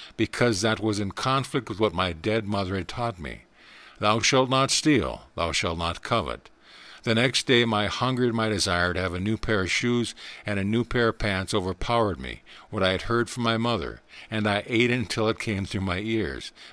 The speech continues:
but till I was stuffed. Then I bought a pair of slacks, and I bought myself a pair of shoes." Well, who did it?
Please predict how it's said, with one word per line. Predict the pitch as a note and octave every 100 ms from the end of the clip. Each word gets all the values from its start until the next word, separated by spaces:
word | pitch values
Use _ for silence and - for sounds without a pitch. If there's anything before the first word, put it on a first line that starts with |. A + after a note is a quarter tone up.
| -
but | A2 -
till | C#3+ C#3 C3+
I | A2+
was | A2+ A2+
stuffed. | - C3 F2+ - - - _ _ - - -
Then | B2+ C#3
I | C#3
bought | A2+ A#2 A#2
a |
pair | - A#2+ A2+ A2+
of | -
slacks, | - - A#2 E2 B1 -
and | E2+
I |
bought | D#2 F2+ F#2+
myself | F2 F2 - E2 F#2+
a |
pair | E2+ F#2+ E2+
of | D#2
shoes." | - A2 C2 A1+ - _ _ - - - - -
Well, | A#2 B2
who | - D3 C#3
did | B2+ A#2
it? | B1 -